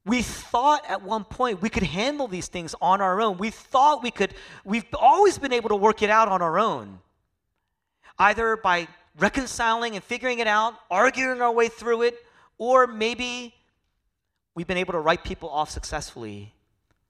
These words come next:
But as you get older, life gets harder, it gets much more complicated. And you realize you can't always figure it out on your own anymore. You make mistakes that are very, very difficult to recover from.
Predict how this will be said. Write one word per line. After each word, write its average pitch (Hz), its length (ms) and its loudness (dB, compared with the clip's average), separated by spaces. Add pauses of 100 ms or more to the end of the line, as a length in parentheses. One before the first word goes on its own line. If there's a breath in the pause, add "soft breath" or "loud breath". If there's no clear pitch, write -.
(600)
But 131 120 -14
as 147 120 -14
you 196 60 -20
get - 140 -4
older, 123 720 -4
life 123 200 -8
gets - 180 -12
harder, 135 400 -6
it 127 80 -12
gets - 140 -14
much 117 200 -10
more 110 100 -8
complicated. 101 800 -10 (1500 soft breath)
And 113 480 -8
you 120 100 -10
realize 123 560 -4
you 120 120 -14
can't 131 480 -10
always 95 260 -10
figure 101 280 -14
it 90 40 -12
out 87 220 -10
on 95 80 -12
your 90 160 -12
own 90 140 -12
anymore. 85 480 -14 (2750)
You 131 100 -12
make 131 200 -4
mistakes 131 560 -8
that 107 320 -8 (240)
are 113 120 -6
very, 127 280 -4
very 120 140 -6
difficult 113 420 -10
to - 60 -14
recover 101 380 -10
from. 82 300 -16